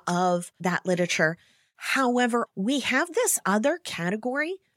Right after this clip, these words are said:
that is actually growing. It really picked up in twenty eighteen and it has exploded since. M M romance, relationships between two men, is written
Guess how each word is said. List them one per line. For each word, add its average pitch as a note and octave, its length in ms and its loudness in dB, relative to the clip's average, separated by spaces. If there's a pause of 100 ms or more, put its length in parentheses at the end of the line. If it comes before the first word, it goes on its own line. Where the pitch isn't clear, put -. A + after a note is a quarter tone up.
(100)
that A3+ 240 -4
is A#3 300 2
actually C#4 680 -2
growing. F#3 800 0 (180)
It F3+ 120 -4
really C4+ 280 0
picked - 280 -8
up F#3 160 2
in G#3+ 100 -4
twenty G3 460 -2
eighteen C4 500 -4
and G#3+ 140 -2
it F3 40 -2
has F3 220 -4
exploded G3+ 920 0
since. - 580 -2 (360)
M E4+ 260 0
M F4+ 260 -2
romance, B3+ 800 -2 (420)
relationships A#3+ 1080 0 (120)
between A3+ 420 0
two G#3+ 240 0
men, F3+ 400 -2 (180)
is A#3 440 -2 (140)
written B3 440 -4